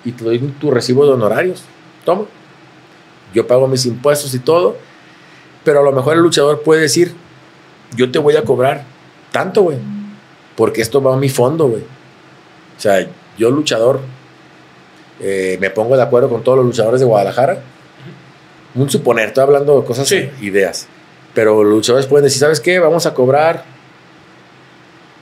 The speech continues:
Speaker 1: eh, cada luchador de Guadalajara va a cobrar dos mil pesos".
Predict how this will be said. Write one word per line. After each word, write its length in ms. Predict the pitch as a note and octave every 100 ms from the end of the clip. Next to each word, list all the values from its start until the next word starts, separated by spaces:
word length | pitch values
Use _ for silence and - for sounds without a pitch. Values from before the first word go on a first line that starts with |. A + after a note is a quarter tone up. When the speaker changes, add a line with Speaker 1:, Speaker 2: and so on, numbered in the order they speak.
| - - -
Speaker 1:
eh, 340 | - F#2+ F2+ F2+
cada 180 | A#2 C3+
luchador 460 | C#3+ B2 A#2+ C3 C#3+
de 60 |
Guadalajara 840 | C#3 B2 A2 A#2 C3+ C#3+ C#3+ D3 C#3+ - A2
va 60 |
a 40 | A#2
cobrar 380 | C3 C3 C3+
dos 120 | C3 B2+
mil 120 | A#2+
pesos". 460 | - G2 G2+ -